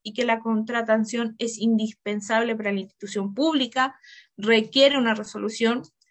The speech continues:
no requiere un mínimo de tres cotizaciones y no tiene un monto máximo. El número siete, letra M, cuando se trate de la contratación de servicios especializados inferiores a cien U T M,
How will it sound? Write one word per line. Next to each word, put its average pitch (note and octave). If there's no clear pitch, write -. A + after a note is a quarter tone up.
no B3+
requiere A3+
un A3
mínimo G#3+
de G#3+
tres A3
cotizaciones A3+
y B3
no A3+
tiene A3
un G#3
monto G3
máximo. -
El B3+
número B3
siete, A3+
letra A3
M, F#4
cuando B3
se B3
trate A3+
de A3
la G#3+
contratación G3+
de G3+
servicios G#3+
especializados G#3
inferiores G3+
a G#3
cien G3+
U G3
T A#3+
M, D4